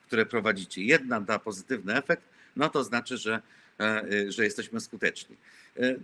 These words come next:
to brzmi mało zachęcająco, dlatego że, e, wtedy jedna rozmowa jest motywująca, ale dziewięć jest demotywujących. Dlatego ja uważam, że,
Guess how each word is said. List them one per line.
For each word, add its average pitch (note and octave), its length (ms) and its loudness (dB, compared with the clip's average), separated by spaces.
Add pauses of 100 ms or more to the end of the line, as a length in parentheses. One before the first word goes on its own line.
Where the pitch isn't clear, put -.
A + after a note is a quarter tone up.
(140)
to E3+ 120 6
brzmi E3 320 -2
mało E3+ 320 6
zachęcająco, G#2 760 -2
dlatego B2 380 -4
że, B2 200 -2 (380)
e, A2+ 200 2
wtedy C3+ 300 2
jedna D#3 320 4
rozmowa C3 380 0
jest A#2+ 140 0
motywująca, A#2 680 0
ale B2+ 260 4
dziewięć C3 640 -4
jest C3 200 -2
demotywujących. A#2 1000 -4 (420)
Dlatego C#3+ 520 2 (260)
ja B2 220 4
uważam, C3 460 -2
że, B2 300 -2